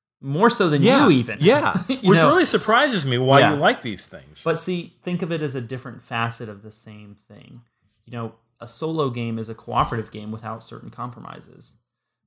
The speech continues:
Speaker 1: A solo game is a critically
Speaker 2: <sighs>
Speaker 1: difficult puzzle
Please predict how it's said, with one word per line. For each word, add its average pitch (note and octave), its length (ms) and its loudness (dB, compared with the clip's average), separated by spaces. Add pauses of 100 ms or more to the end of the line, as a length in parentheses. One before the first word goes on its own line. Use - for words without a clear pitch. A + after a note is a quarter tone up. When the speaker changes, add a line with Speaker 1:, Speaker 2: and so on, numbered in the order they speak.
(300)
Speaker 1:
A A#2 80 -14
solo C3+ 420 -4
game A#2+ 400 -6
is A#2+ 400 -10
a A2+ 100 -20 (1120)
critically F3 840 -6
Speaker 2:
<sighs> - 60 -20
Speaker 1:
difficult B2 540 -16 (100)
puzzle A#2 640 -10